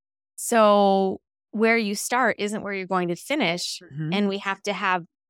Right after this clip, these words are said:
Speaker 1: that's where coaching and support comes into play, is that you may not start out immediately making what you were making, but what's the upswing of that when you do invest in yourself and get the
Speaker 2: Mm-hmm.
Speaker 1: tools and the coaching that you need?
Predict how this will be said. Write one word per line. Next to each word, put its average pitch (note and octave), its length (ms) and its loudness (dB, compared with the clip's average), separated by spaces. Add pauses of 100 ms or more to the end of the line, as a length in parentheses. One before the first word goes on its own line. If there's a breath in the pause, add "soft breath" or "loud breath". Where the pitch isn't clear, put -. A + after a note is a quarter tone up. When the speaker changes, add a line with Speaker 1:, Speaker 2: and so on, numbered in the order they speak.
(160)
Speaker 1:
that's G3+ 340 -2
where F#3 120 0
coaching F#3+ 640 0
and F3 200 -4
support - 420 -6
comes G3 240 -2
into F3 180 -4
play, A#3 300 -2
is G3+ 120 -4
that F3 280 -2
you G3+ 160 -6
may G#3+ 180 0
not G#3+ 240 0 (300 soft breath)
start G3 340 0
out F#3+ 160 2
immediately F#3 680 0
making E3+ 420 -2
what E3+ 200 -2
you F3+ 180 -8
were G3 220 -2
making, D#3+ 540 -4 (960)
but G#3 280 -2
what's A3+ 300 0
the - 160 -6
upswing F3+ 500 -2
of D3+ 140 -6
that - 560 -4 (840)
when F#3+ 260 -2
you F#3+ 120 0
do G3+ 220 0
invest F#3 380 0
in F3+ 80 -6
yourself E3+ 500 -4
and E3+ 140 -6
get E3+ 140 -4
the F3 160 -6
Speaker 2:
Mm-hmm. G3 60 0
Speaker 1:
tools E3+ 260 -2
and D#3+ 100 -18
the E3 40 -20
coaching E3 380 -8
that D#3 120 -6
you D#3+ 140 -8
need? E3+ 380 -4